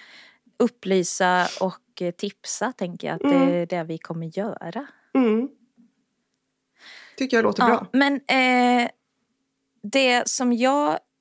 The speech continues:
Speaker 1: liksom... Hel-, eh, jag, jag skulle vilja börja prata om normer.
Speaker 2: Ja.
Speaker 1: Och, eh, då menar jag normer i det här, eh, ekorrhjulet då. I,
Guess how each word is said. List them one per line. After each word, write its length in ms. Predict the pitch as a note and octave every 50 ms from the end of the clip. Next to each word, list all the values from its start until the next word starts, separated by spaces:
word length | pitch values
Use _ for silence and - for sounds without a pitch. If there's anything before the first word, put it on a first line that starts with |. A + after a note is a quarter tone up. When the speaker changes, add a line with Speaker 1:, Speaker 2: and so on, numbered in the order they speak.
| _ _ _ _ _ _ _ _ _ _ _ -
Speaker 1:
liksom... 400 | - B3 A#3+ - - A3 G#3+ G#3 - _ _ _ - - - - - - - _ _ _ _ _ _ _ _ - _ _ _ _ _ _ _ _ - G#3
Hel-, 280 | - C4+ D#4 F4 - -
eh, 100 | A#3+ B3
jag, 300 | A3 B3 C#4 C#4+ - C4+
jag 240 | B3 C4 C#4 D#4
skulle 240 | - - - E4 E4+
vilja 240 | D4+ C#4+ C4 B3+ A#3+
börja 180 | A3 A#3 A3+ A3
prata 340 | - - G#3 F#3+ - F3+ F3
om 200 | E3 F3 F3+ F#3
normer. 640 | F3+ - C#3+ D#3 E3+ F3 G3+ A3+ - - - F3 E3+ _ - - - -
Speaker 2:
Ja. 320 | G3+ G3+ G#3 A3 C4+ D4+ - _ _ _ _ _ _ -
Speaker 1:
Och, 360 | - G#3+ G#3+ _ _ - A3+
eh, 400 | G#3+ G3+ G3+ G3+ G3+ G#3 G#3+ - - _ _ -
då 220 | G#3+ G3+ B3 B3
menar 280 | B3 B3 A#3 A3 G#3 G3+
jag 220 | F#3+ F3+ F3 - _ -
normer 760 | G#3 G3+ G3+ G3+ F#3 F3 E3 D#3+ E3 E3+ F3 E3+ E3+ E3 - - _ _
i 300 | - - F#3+ E3 - -
det 120 | F3+ F3 F3+
här, 380 | F3+ F3+ D#3 D3+ D3+ D#3+ E3 D#3+
eh, 200 | D#3+ D#3 D3+ - - _ _ _ _ _ _ _ _ _ _ -
ekorrhjulet 1000 | A3 - _ _ _ - - F3 E3+ D3+ C#3+ D3 C#3 - D#3+ E3+ F#3 A3 G#3+ - -
då. 100 | - - - - _ _ _ _ _ -
I, 320 | - G#3 F#3 E3+ E3+ E3+